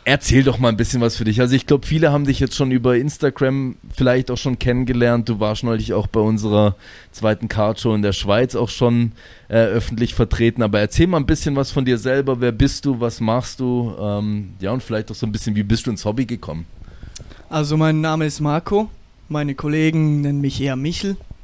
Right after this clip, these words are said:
Speaker 2: den Nachnamen. Und ja, auf Instagram, wie gesagt, unterwegs unter dem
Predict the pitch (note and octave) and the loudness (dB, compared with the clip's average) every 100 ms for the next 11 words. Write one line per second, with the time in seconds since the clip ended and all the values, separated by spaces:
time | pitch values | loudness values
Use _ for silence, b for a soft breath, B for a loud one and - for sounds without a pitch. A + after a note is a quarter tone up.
0 | - - C#3 C#3 D#3 E3+ F3 F3 F#3 F3 | -16 -6 -4 -2 -4 -4 -2 -2 -4 -8
1 | B B B B B - C#3+ C#3+ C#3 B2+ | B B B B B -6 0 2 2 0
2 | A#2+ C3 B2+ C3 C3 D3 C#3+ C#3+ D3+ C#3+ | -4 -6 -8 -10 -12 -8 -4 0 2 2
3 | D3 D3 D#3 C#3+ D3+ D#3+ D#3 D#3 D3+ D#3 | 2 0 -2 0 0 0 0 0 0 0
4 | D3+ D3 C#3+ | 0 0 0